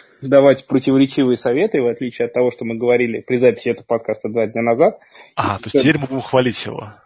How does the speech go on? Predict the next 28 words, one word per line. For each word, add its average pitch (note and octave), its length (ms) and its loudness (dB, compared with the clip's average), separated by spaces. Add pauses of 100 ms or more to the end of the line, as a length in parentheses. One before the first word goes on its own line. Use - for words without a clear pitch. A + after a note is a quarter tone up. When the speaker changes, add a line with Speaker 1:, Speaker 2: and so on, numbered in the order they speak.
(120)
Speaker 1:
Ну, F#3+ 140 8
не G3 120 8
то, C4+ 120 8
что B3 160 4
хвалить, F3+ 340 4
но D3 60 0
если D#3+ 260 2
Speaker 2:
<laughs> D#3+ 220 -6
Speaker 1:
два D#3+ 160 -8
дня D#3 180 0
назад D#3 500 4
Олсон D3+ 500 2
не D#3 120 6
тренировался, C#3 840 4
его B2+ 360 -6
участие B2+ 460 -4
в C3+ 60 -2
играх B2+ 260 -2
было B2+ 180 0
под B2 160 -8
вопросом, E3+ 540 -2
то C3+ 100 -2
по - 80 -16
состоянию C#3 400 2
на C3+ 120 2
вечер C3 260 -4
четверга, D3+ 540 2
э, C4 40 -14